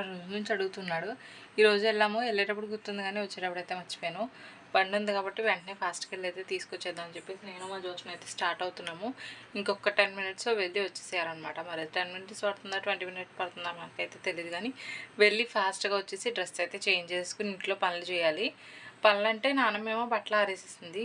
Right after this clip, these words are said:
గిన్నెలు ఉన్నాయి, ఆ గిన్నెలు ఒకటే కడిగేస్తే ఆ పని అయిపోయినట్టే. బట్టలు మడత పెట్టడం మా మహిగడు వచ్చాకైనా సరే, మా మహిగడు తాడుతూ పాడుతూ నేనైతే చేసేసుకుంటాను. ఫస్ట్ అయితే గిన్నెలు కడగాలి. ఆ పని చేయాలంటే కనుక నేను ఫస్ట్ అయితే బయటికి వెళ్ళేసి వచ్చేసేయాలన్నమాట. ఫస్ట్ అయితే ఇప్పుడు బయటికి వెళ్ళిపోదాం.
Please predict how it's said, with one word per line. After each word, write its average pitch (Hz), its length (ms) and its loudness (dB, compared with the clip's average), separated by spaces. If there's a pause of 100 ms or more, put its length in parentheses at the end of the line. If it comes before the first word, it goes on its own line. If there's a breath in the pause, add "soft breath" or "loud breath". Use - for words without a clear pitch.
(120)
గిన్నెలు 202 340 0
ఉన్నాయి, 185 280 -4
ఆ - 100 4
గిన్నెలు 185 320 -2
ఒకటే 202 300 -6
కడిగేస్తే 190 440 0 (100)
ఆ - 100 2
పని 190 180 6
అయిపోయినట్టే. 175 580 -4 (580 loud breath)
బట్టలు 233 320 6
మడత 214 260 2
పెట్టడం 208 360 2
మా 269 140 4
మహిగడు 185 320 0
వచ్చాకైనా 180 480 -6 (100)
సరే, 190 240 0
మా 247 140 4
మహిగడు 175 420 -2
తాడుతూ 170 300 2 (100)
పాడుతూ 180 260 -2 (100)
నేనైతే 175 440 -6
చేసేసుకుంటాను. 170 760 -4 (680 loud breath)
ఫస్ట్ 208 240 4
అయితే 226 220 6
గిన్నెలు 196 300 0
కడగాలి. 175 380 -4 (760 loud breath)
ఆ - 20 10 (120)
పని 202 220 4
చేయాలంటే 196 480 0
కనుక 202 220 0
నేను 240 160 2
ఫస్ట్ - 240 -4
అయితే 185 120 0 (280)
బయటికి 180 320 2
వెళ్ళేసి 190 280 0
వచ్చేసేయాలన్నమాట. 165 720 -4 (140)
ఫస్ట్ - 200 -10
అయితే 165 140 -4
ఇప్పుడు 156 160 -4
బయటికి 160 240 -2
వెళ్ళిపోదాం. 156 340 -4